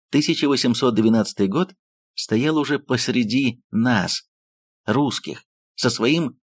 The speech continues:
штыком в крови по дуло, со своим ножом в крови по локоть".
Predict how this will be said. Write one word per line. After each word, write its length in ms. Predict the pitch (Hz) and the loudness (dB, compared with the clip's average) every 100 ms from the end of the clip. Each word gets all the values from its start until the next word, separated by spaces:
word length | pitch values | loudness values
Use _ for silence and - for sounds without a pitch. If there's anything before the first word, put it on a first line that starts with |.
| _ | _
штыком 640 | - - 123 113 131 165 | -8 -2 0 2 2 -2
в 80 | 147 | -2
крови 500 | - 156 147 160 151 - | 0 0 0 -2 -4 -2
по 140 | 143 | 0
дуло, 400 | 131 147 143 135 _ _ _ _ _ _ | 0 0 0 -2 _ _ _ _ _ _
со 180 | - - | -8 -6
своим 420 | 104 123 147 143 | 0 2 2 4
ножом 580 | 123 113 117 175 160 - _ | 4 2 2 0 -2 -6 _
в 120 | - | -2
крови 360 | 123 123 135 | 2 2 2
по 120 | 151 139 | 0 0
локоть". 560 | 139 127 - - - | 2 0 0 -8 -12